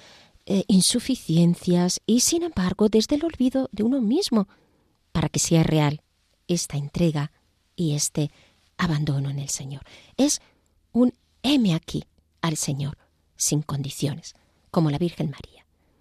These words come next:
Como nos dice la carta a los Hebreos diez, del cinco al siete, "No has querido sacrificios ni ofrendas, pero en su lugar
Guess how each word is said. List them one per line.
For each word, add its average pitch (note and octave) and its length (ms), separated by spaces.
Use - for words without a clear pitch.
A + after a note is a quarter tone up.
Como F3 180
nos F3 160
dice D4 360
la - 120
carta G3 500
a D#3 80
los D3 220
Hebreos E3+ 540
diez, F3 520
del F#3 160
cinco D#3 340
al - 120
siete, F#3 500
"No G#3 140
has G3+ 140
querido F#3+ 420
sacrificios E3+ 1040
ni D#3+ 160
ofrendas, D#3 640
pero D#3 200
en D3 120
su - 200
lugar D3+ 360